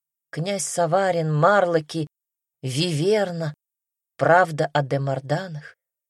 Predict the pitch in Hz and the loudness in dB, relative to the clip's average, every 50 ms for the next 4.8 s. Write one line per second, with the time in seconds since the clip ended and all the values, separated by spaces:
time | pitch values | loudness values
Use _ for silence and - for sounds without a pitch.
0 | _ _ _ _ _ - 160 170 180 - - 226 208 202 190 180 170 147 139 135 | _ _ _ _ _ -6 -6 -4 -4 -4 -4 -4 -6 -6 -8 -8 -8 -10 -10 -10
1 | 139 147 _ _ _ _ _ _ _ _ _ _ _ _ _ _ - 156 175 175 | -12 -16 _ _ _ _ _ _ _ _ _ _ _ _ _ _ -6 -4 -2 2
2 | 190 196 190 190 - - - 214 190 156 - 139 131 135 143 143 - 147 147 - | 2 2 0 0 -4 -4 -8 -6 -6 -6 -6 -8 -6 -2 -2 -2 -2 -2 -4 -2
3 | - 151 147 - 156 170 170 156 135 - - - - 170 170 151 139 131 131 139 | -4 -4 -4 -4 -4 -6 -4 -4 -6 -8 -10 -12 -8 -6 -6 -6 -6 -6 -6 -6
4 | 147 - - 160 147 139 139 143 135 143 147 139 131 131 135 | -6 -6 -6 -6 -6 -6 -6 -6 -6 -6 -6 -8 -8 -12 -18